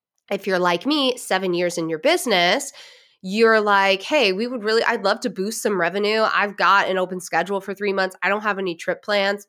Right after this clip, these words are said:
Great. Let me open up my one-on-one doors knowing that I can sign those clients." Pretty freaking awesome. So when it comes to people thinking that it's not,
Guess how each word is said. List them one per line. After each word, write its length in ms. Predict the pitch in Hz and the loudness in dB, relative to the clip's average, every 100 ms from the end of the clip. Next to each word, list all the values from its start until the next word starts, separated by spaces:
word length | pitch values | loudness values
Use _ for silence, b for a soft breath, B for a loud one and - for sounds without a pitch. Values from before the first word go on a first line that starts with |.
| 185 | -4
Great. 280 | 247 208 - | 0 0 -4
Let 260 | 190 196 - | -2 0 0
me 140 | 202 | 0
open 240 | 190 190 196 | -2 -2 -2
up 140 | 185 | 0
my 140 | 196 | 0
one-on-one 460 | 180 180 175 180 185 | 2 2 2 2 0
doors 300 | 185 185 175 | 2 0 0
knowing 380 | 175 170 180 180 | -2 0 0 -2
that 140 | 160 | -2
I 100 | 156 | -4
can 160 | 156 160 | -6 -8
sign 280 | - 156 160 | -4 -4 -4
those 160 | 165 | -10
clients." 360 | - - - - _ | -10 -10 -12 -20 _
Pretty 300 | - 202 190 | -4 -2 -2
freaking 360 | - 175 175 160 | -4 -6 -4 -6
awesome. 440 | 82 - - - B B B B B | -6 -10 -12 -12 B B B B B
So 460 | - - 254 233 226 B B B _ _ _ _ _ _ | -6 2 4 4 2 B B B _ _ _ _ _ _
when 260 | 214 277 | -4 0
it 100 | 359 | 0
comes 240 | 381 311 285 | 0 -2 -2
to 80 | 262 | -8
people 220 | 262 240 | -6 -6
thinking 360 | 233 214 220 | -6 -6 -4
that 140 | 214 196 | -2 0
it's 200 | 185 190 | -2 0
not, 320 | 180 - 180 | 0 0 -8